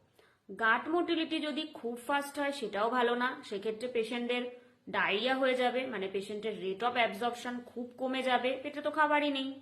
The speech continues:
অ্যাবজর্পশন হবে কোথা থেকে? তার মানে কি, আসল যে মোদ্দা কথা বলতে গেলে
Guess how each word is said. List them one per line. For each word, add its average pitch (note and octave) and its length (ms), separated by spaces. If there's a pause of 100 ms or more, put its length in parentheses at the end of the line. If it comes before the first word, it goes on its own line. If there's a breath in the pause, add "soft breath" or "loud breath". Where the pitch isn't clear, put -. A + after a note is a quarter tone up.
(120)
অ্যাবজর্পশন A#3+ 560
হবে A#3+ 260
কোথা G3 280
থেকে? - 260 (1700 loud breath)
তার A#3 240
মানে A#3+ 360
কি, B3 340
আসল D#4+ 520
যে F4 140
মোদ্দা D4 420
কথা D4+ 200
বলতে C4 340
গেলে B3 280